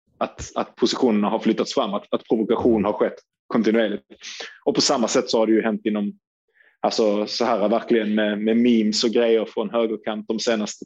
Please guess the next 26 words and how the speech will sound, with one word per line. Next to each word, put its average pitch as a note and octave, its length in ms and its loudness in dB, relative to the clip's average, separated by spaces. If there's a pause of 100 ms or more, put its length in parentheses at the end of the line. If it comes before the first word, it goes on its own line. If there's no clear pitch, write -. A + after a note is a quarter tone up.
tio, A2+ 280 4 (400)
femton, A2+ 520 -2
eller A2+ 180 0
ja, G#2+ 120 -4
tio A#2 220 4
åren G#2+ 220 -2
kanske, G#2 240 -4 (140)
kanske A2+ 200 -2
mindre G#2+ 300 0
till - 120 -8
och - 40 -10
med. - 100 -10 (600)
Sju, C3 240 4
sju, C3 220 2 (380)
sju, A#2+ 140 2
tio A#2 280 2
åren. G#2 340 0 (200)
Eh, G#2+ 460 2
att A2 160 -2 (1400)
saker B2 520 2
som G#2+ 420 -2 (1120)
kändes C3 580 0
väldigt C#3 240 2
mycket C3 180 -2
mer A#2 140 2
döda A#2 680 -2